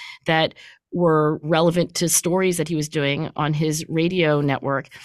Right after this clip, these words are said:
And then he said, "Hey, do you want to have a podcast? And do you want it to be a conversational podcast?" So not a new person every week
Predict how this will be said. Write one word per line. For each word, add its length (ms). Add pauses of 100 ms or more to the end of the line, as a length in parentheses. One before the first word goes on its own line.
(260)
And 140
then 400 (120)
he 180
said, 280
"Hey, 240
do 140
you 100
want 200
to 40
have 160
a 100 (240)
podcast? 840
And 160
do 60
you 80
want 160
it 80
to 80
be 100
a 60
conversational 720
podcast?" 640
So 260
not 400
a 180
new 260
person 480
every 220
week 380